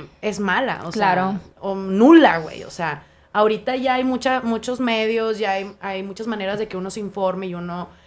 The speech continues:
Speaker 1: este, investigue, <clears throat> pero, digo, estoy hablando de hace diez años, entonces, en aquel entonces,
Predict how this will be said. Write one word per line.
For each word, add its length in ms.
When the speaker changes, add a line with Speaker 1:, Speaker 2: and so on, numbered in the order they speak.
Speaker 1:
este, 340
investigue, 760
<clears throat> 60
pero, 540
digo, 220
estoy 180
hablando 300
de 80
hace 400
diez 240
años, 400
entonces, 460
en 260
aquel 500
entonces, 640